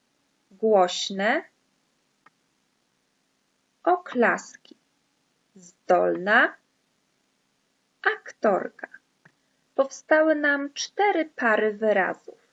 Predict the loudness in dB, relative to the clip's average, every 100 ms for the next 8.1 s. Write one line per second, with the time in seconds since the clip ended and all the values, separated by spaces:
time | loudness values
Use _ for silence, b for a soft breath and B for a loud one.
0 | _ _ _ -20 -10 -8 -6 -2 0 2
1 | 0 -6 -10 -8 -8 -6 -2 0 0 -6
2 | _ _ _ -4 -2 -4 -8 -10 -6 -6
3 | -4 -4 -4 -6 -12 -4 -4 -4 _ _
4 | _ -18 -4 2 2 2 -8 -8 -8 -12
5 | -6 -4 -4 -8 _ -10 -10 -12 _ _
6 | _ 0 0 -2 -8 -18 -18 -6 2 2
7 | 2 0 0 0 -4 -6 -8 -6 -6 -12
8 | -20